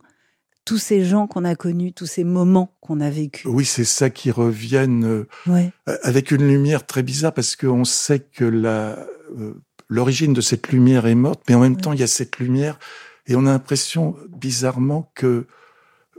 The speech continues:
Speaker 2: euh, il y a une sorte d'éternité, enfin que cette lumière, comme la, la, la, la, l'étoile est morte depuis longtemps, que cette lumière qui vous vient, euh, peut-être cinquante ans, ou ce,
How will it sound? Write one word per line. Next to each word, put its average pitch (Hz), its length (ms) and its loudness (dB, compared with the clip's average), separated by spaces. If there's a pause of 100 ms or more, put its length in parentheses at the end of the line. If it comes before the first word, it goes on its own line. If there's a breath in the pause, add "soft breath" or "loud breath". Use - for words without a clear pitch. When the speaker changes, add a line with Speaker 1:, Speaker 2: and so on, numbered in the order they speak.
(120)
Speaker 2:
euh, 147 120 -8
il 123 80 -8
y 123 40 0
a 123 40 2
une 123 100 4
sorte 120 260 -2
d'éternité, 127 840 0
enfin 113 180 -4
que - 60 -6
cette - 260 -4
lumière, 131 400 0
comme 131 180 0
la, 127 100 4
la, 123 360 -6
la, 117 180 -4
la, 120 320 -6 (440)
l'étoile 120 360 -2
est 117 60 4
morte 117 180 2
depuis 110 200 -10
longtemps, 131 280 -2
que 120 220 -4 (320 loud breath)
cette - 260 -4
lumière 131 280 2
qui - 160 -10
vous 110 240 -6
vient, 110 360 -4 (120)
euh, 98 200 -14 (520 loud breath)
peut-être - 380 -6
cinquante 110 600 -4
ans, 120 140 -2
ou 104 120 -6
ce, - 140 -12